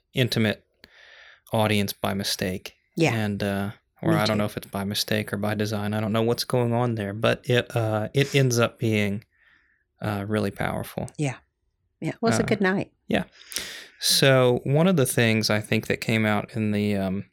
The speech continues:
Speaker 1: second version of your message,
Speaker 2: Yeah.
Speaker 1: which was this past weekend. Um, well,
Speaker 2: Did
Speaker 1: I mean,
Speaker 2: somebody come up and tell you how it really sucked?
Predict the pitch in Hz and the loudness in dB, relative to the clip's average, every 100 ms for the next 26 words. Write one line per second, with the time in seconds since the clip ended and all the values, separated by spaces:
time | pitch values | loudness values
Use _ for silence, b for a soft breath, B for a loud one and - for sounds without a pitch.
0 | - - - 127 - 101 101 95 101 104 | -14 -2 0 0 -2 -2 -4 -4 -6 -6
1 | 151 - - - - - 147 139 - 120 | -6 -6 -6 -10 -12 -4 -2 -2 -4 -4
2 | - 117 - - - 113 - - 110 - | -2 -2 0 -4 -4 -4 -4 -2 -4 -4
3 | - - - b b b b b b b | -10 -12 -18 b b b b b b b
4 | b _ - 117 113 107 107 104 98 95 | b _ -2 2 4 4 2 0 -2 -4
5 | - _ _ B B - 135 180 123 190 | -8 _ _ B B 2 6 8 8 8
6 | 190 185 170 185 170 165 170 170 160 165 | 8 4 4 2 2 2 0 2 2 2
7 | 156 165 160 - 165 170 - | 2 0 0 2 2 2 -2